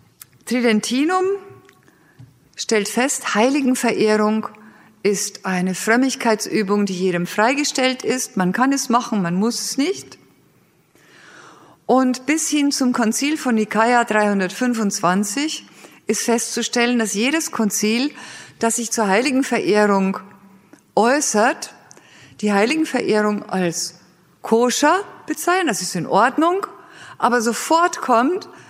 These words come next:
ein etwas längerer Text, der dann sagt, "Aber, Bischöfe, passt auf, dass die Sache nicht ins Kraut schießt."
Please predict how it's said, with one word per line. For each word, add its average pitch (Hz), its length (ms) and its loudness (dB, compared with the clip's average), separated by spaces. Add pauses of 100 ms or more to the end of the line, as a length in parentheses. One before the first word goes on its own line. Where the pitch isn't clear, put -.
(180)
ein 240 160 0
etwas 233 320 -2
längerer 226 420 2
Text, - 540 -6 (400)
der 240 100 0
dann 240 140 2
sagt, 240 280 0
"Aber, 302 760 4 (220)
Bischöfe, 277 460 -2
passt - 440 -2
auf, 247 420 2 (420)
dass 262 180 -2
die 269 100 -2
Sache 226 420 0 (320)
nicht 208 240 -2
ins 190 220 -2
Kraut 160 360 -2
schießt." - 500 -12